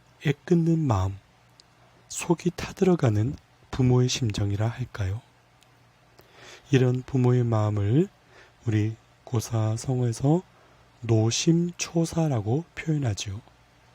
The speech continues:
노심, 마음으로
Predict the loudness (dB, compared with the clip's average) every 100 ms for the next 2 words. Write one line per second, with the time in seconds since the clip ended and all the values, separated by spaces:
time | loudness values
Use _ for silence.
0 | _ 4 4 6 0 -4 -4 -2 -2 -2
1 | -8 _ _ _ _ _ _ _ _ _
2 | _ _ _ -20 _ _ _ -20 _ _
3 | 0 4 6 4 2 0 0 -2